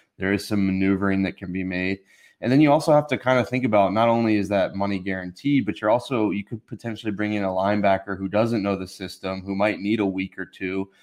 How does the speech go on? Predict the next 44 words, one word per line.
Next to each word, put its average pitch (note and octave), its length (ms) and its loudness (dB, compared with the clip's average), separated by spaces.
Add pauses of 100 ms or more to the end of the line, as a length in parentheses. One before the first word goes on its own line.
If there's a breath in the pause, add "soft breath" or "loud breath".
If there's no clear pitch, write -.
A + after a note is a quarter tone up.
(220 soft breath)
Maybe G#2 160 -2
you G#2+ 60 2
don't G#2 200 0
want G#2+ 180 2
him G2+ 100 0
out A2 260 2
there F#2+ 200 -2
week F#2 280 -4
one. F#2 360 -4
So A2+ 180 -4
it G#2+ 60 0
just A2+ 180 -8
gives C3+ 200 2
you C3+ 100 0
kinda A2+ 400 -2 (280 soft breath)
some G2+ 200 -6
options F#2+ 720 -2
to F#2+ 280 -2 (380 soft breath)
bring A2 240 4
up G#2+ 180 2
a G#2 80 2
guy G2+ 440 4
that, F#2 360 -4
you G2 80 -8
know, F2+ 220 -4
is F#2+ 100 -6
on G2+ 160 0
the G2 60 -4
practice G2 380 -4
squad, F#2+ 420 0
but F2+ 140 -4
might G2 260 -2
know G2 160 -2
the, F#2 340 -2
the G2 60 -8
defense F#2+ 500 -6
better, F#2+ 320 -4
that G2 260 0
kind F#2 200 -6
of - 80 -18
thing. F#2+ 220 -10
It F2 80 -12
just G#2+ 180 -12
kinda A2+ 340 -2